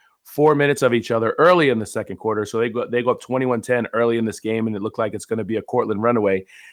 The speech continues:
Saint John Fisher bounces back with three touchdowns before the half and, uh, and makes it a thirty twenty-one game. So all of a sudden, Cortland State goes from up eleven to down nine at the half,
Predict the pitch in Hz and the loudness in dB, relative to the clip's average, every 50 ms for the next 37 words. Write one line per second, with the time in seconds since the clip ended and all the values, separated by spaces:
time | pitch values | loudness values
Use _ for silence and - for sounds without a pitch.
0 | _ _ - - 156 160 156 - 151 143 139 131 - - 214 202 208 - 123 113 | _ _ -4 0 0 0 2 2 2 2 2 0 2 2 2 2 4 4 2 2
1 | 110 - _ _ _ _ _ 127 127 123 123 - 117 104 123 120 117 120 - 117 | 0 -2 _ _ _ _ _ 0 0 0 -2 -4 -8 -2 -2 -2 -2 -2 -4 -10
2 | - _ _ _ - 147 165 185 190 185 - 147 131 - - - 117 113 110 110 | -10 _ _ _ -2 0 0 0 0 0 0 0 0 0 -2 0 0 2 2 0
3 | 92 - 113 - - 120 120 107 104 110 135 135 127 117 110 110 - _ _ _ | -4 -8 -12 -8 0 0 0 0 0 0 0 2 2 0 -2 -4 -10 _ _ _
4 | _ _ _ _ - 110 113 113 110 101 107 104 101 - - 104 107 120 131 127 | _ _ _ _ -6 -2 -2 -2 0 0 2 2 2 2 0 -2 0 -2 -2 -4
5 | - 123 104 104 - - - 127 135 131 127 117 - - - 123 120 117 117 131 | -4 -6 -8 -8 -10 0 2 2 2 2 0 -2 -4 -4 -4 -4 -2 0 0 0
6 | 139 127 95 98 92 87 82 - 101 107 107 101 98 - - - 123 120 110 104 | 0 0 0 -2 -4 -6 -4 -2 0 0 2 0 -2 -4 -2 0 0 0 0 -4
7 | 101 - _ _ _ _ - 135 123 107 107 101 - - 131 127 123 120 113 104 | -8 -10 _ _ _ _ -2 0 0 0 0 -6 -4 -2 -2 -2 0 0 -2 -2
8 | 104 - 104 - - 123 135 131 - _ 107 110 120 120 117 107 123 120 120 117 | -2 -4 -8 -4 0 0 0 0 -2 _ -6 0 2 0 2 0 -2 -4 -4 -6
9 | - _ _ _ _ - 107 95 127 123 123 120 113 120 120 117 120 123 120 113 | -10 _ _ _ _ -14 -4 -2 0 2 2 2 2 0 0 0 0 0 -2 -4
10 | 107 - - - 117 127 135 139 143 143 - | -4 -6 -6 -4 -2 0 0 0 0 -2 -6